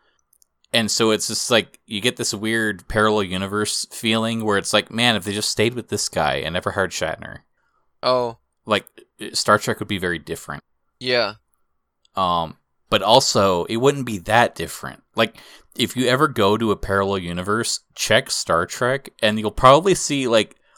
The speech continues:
Speaker 1: a couple things slightly off, but it won't actually be that different of a show.
Speaker 2: It's a really funny,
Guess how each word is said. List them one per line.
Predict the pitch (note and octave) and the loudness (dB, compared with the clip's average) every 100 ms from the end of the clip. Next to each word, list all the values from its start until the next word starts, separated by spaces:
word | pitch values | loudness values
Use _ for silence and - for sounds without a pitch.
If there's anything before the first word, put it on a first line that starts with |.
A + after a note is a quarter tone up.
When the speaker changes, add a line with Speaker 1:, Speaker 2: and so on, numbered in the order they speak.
| _ _ _ _ - | _ _ _ _ -4
Speaker 1:
a | B2 | -2
couple | - C3 - A#2 | 2 2 4 0
things | - B2 A2 - | 2 0 -2 -4
slightly | - G2+ G#2 A2+ | 0 0 0 -2
off, | D2 E2+ G2+ - - - | 2 4 4 2 -4 -4
but | G#2+ | -2
it | G2 | -2
won't | G2 G2+ F#2+ | -4 -4 -2
actually | F#2+ - G#2 | -2 -2 -6
be | F#2 F2+ | -6 -2
that | F2+ - _ - | -2 -2 _ -8
different | F2+ - F2+ | -6 -4 -6
of | E2+ | -6
a | |
show. | D2 - D2+ E2+ B2+ - _ _ _ _ _ _ _ _ - | -6 -4 -2 -2 -4 -10 _ _ _ _ _ _ _ _ -12
Speaker 2:
It's | D#3 | -2
a | G#3+ | -2
really | D3 A#2 C#3 C#3 | -2 -4 -2 -4
funny, | - B2 A#2+ A2 A2 | -2 -4 -4 -6 -8